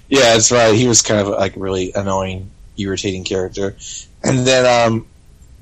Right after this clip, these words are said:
also, too, the, the, um, Tia's date shows up looking like some really stereotypical, like, nineteen eighties rich dude with, like, a ponytail and shit like that.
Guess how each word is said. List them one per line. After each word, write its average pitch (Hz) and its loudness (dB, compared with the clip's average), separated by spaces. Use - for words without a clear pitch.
also, 120 2
too, 113 0
the, 101 -2
the, 104 0
um, 92 -4
Tia's 113 0
date 113 -2
shows 107 0
up 101 0
looking 107 -4
like 98 -4
some 104 -4
really 104 -2
stereotypical, 101 -4
like, 98 -4
nineteen 101 -8
eighties 98 -8
rich 110 -2
dude 101 -4
with, 104 -10
like, 98 -8
a 92 -12
ponytail 101 -4
and 98 -6
shit - -2
like 104 -4
that. 98 -6